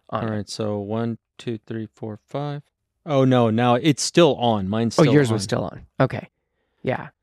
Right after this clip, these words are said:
Speaker 2: So I've set it, uh, I've got it to blue.
Speaker 1: Okay. Yeah, that's what mine is too.
Speaker 2: With the, it's a lower temp.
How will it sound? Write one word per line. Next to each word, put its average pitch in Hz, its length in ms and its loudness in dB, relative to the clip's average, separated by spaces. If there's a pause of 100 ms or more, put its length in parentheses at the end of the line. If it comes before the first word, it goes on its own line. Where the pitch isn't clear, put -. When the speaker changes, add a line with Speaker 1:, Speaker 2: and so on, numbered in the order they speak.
(380)
Speaker 2:
So - 140 0
I've 117 140 2
set 139 320 4
it, 143 200 2
uh, 120 460 0
I've 117 140 -4
got 131 160 4
it 131 160 -2
to - 120 -2
blue. 110 720 -2 (160)
Speaker 1:
Okay. 165 320 2
Yeah, 139 80 6
that's 139 160 4
what - 80 2
mine 127 180 4
is 147 120 2
too. 123 260 -2
Speaker 2:
With 131 160 -4
the, 127 280 4
it's 143 160 -6
a 139 40 4
lower 131 380 4
temp. 95 420 -8